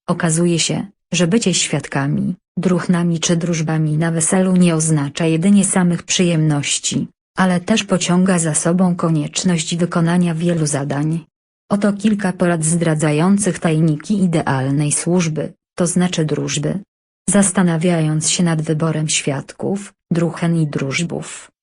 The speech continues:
najczęściej myślicie o pełnoletnim rodzeństwie,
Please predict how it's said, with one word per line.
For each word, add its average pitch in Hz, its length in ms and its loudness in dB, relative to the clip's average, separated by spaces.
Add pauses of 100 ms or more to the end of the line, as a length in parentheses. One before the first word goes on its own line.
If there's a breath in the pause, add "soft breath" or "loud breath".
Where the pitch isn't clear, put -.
najczęściej 156 840 0
myślicie 156 580 -2
o 160 40 -2
pełnoletnim 160 800 -2
rodzeństwie, 147 920 -2